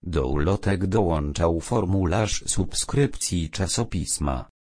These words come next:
Sama ulotka w rzeczywistości była trzydziestodwustronicowym traktatem zatytułowanym Free Worlds Tract, czyli Traktat o Trzech Światach.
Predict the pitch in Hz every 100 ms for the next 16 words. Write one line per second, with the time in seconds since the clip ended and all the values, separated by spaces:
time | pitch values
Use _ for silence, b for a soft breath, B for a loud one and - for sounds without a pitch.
0 | _ _ - - 127 147 139 110 80 78
1 | 113 - - 113 95 101 143 139 120 113
2 | - 120 - - 82 78 78 78 69 76
3 | - - 139 73 - - 85 82 85 85
4 | - 82 85 87 - 139 127 117 87 80
5 | - 80 - - 117 - 101 92 82 80
6 | 85 - 113 117 92 82 87 123 120 107
7 | 92 92 92 80 80 82 82 - - -
8 | 85 67 - - - - - - 101 58
9 | 58 - - - - 110 - - 73 -
10 | - 85 - - 92 - - - 110 90
11 | - 73 64 - -